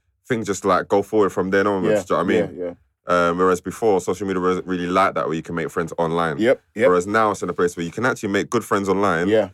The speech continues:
Speaker 1: and then everything is, like, cushy from there. So
Speaker 2: Yeah.
Speaker 1: that might contribute, contribute to why people can obviously burn bridges and think, "Do you know what? I don't actually need you. Like,
Speaker 2: Yeah,
Speaker 1: if you're
Speaker 2: yeah.
Speaker 1: moving mad, then it's cool. There's someone else that I can do Bible study with."
Speaker 2: But
Speaker 1: Or
Speaker 2: that's, but that's another thing. I feel like in this day and age, we're presented with so many options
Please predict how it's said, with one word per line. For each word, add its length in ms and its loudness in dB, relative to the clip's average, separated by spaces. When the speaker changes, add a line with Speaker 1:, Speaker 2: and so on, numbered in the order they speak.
Speaker 1:
and 140 0
then 120 -2
everything 460 0
is, 160 -6
like, 280 0
cushy 300 -6
from 220 -6
there. 220 2
So 180 0
Speaker 2:
Yeah. 120 2
Speaker 1:
that 240 2
might 320 2
contribute, 640 -6
contribute 500 -4
to 100 -4
why 140 4
people 220 -10
can 160 -8
obviously 240 -4
burn 240 0
bridges 300 -2
and 100 -6
think, 200 -8
"Do 80 0
you 60 2
know 60 4
what? 200 4
I 100 2
don't 220 4
actually 240 -4
need 240 -2
you. 80 -8
Like, 160 2
Speaker 2:
Yeah, 80 4
Speaker 1:
if 60 2
you're 100 4
Speaker 2:
yeah. 80 4
Speaker 1:
moving 240 2
mad, 300 0
then 120 0
it's 120 -4
cool. 260 -2
There's 160 0
someone 300 0
else 160 0
that 80 0
I 60 0
can 120 -6
do 100 -4
Bible 240 4
study 220 -4
with." 300 -6
Speaker 2:
But 100 2
Speaker 1:
Or 40 4
Speaker 2:
that's, 200 2
but 220 0
that's 180 2
another 300 4
thing. 280 -6
I 100 -2
feel 180 0
like 180 2
in 120 -6
this 160 -6
day 140 2
and 80 0
age, 140 -4
we're 140 0
presented 420 -6
with 140 -10
so 180 2
many 240 -2
options 600 -4